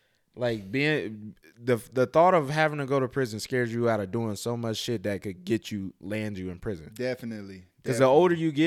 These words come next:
Speaker 1: get, the more, you know, the more wiser you get to the law and stuff like that. You, you avoid any, all, any, any type of danger and all that shit.
Speaker 2: Yeah.
Speaker 1: Like, I go home and I, I wild the fuck out and stuff like that, but I still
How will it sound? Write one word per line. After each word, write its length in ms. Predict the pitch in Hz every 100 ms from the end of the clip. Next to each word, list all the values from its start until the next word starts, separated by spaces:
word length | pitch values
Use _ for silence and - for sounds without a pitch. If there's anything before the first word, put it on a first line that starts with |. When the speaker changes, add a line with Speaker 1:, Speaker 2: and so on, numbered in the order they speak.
| 175 -
Speaker 1:
get, 160 | 113
the 100 | 123
more, 600 | 123 139 147 139 131 120 -
you 200 | 113 131
know, 440 | 120 107 95 87 _ _ _ _ _ _ _ _ _ -
the 100 | 113
more 220 | 117 143 117
wiser 400 | 117 139 135 139
you 180 | 131
get 220 | 123 135 131
to 100 | 127
the 60 | 104
law 340 | 113 131 131
and 100 | 123
stuff 260 | - 143 139
like 200 | 135 -
that. 320 | 143 135 - _ _ -
You, 120 | 117
you 240 | 123 139
avoid 460 | 143 107 151 139 117
any, 260 | 135 135 -
all, 340 | 113 139 143 -
any, 380 | 139 156 147 - -
any 180 | 151 151
type 240 | 160 139
of 80 | 117
danger 400 | 123 131 120 101
and 140 | 95 95
all 140 | 101
that 180 | 95 90
shit. 160 | -
Speaker 2:
Yeah. 160 | 90 90 87 _ -
Speaker 1:
Like, 140 | 104 139
I 80 |
go 180 | 190 196
home 340 | 190 185 180 170
and 80 |
I, 120 | 156 160
I 260 | 156 120 151
wild 320 | 143 143 143
the 40 |
fuck 260 | 135 139 131
out 180 | 143 147
and 80 | 143
stuff 220 | 143 147
like 180 | 143 139
that, 220 | 143 127
but 80 | 110
I 140 | 127
still 580 | - 139 135 113 92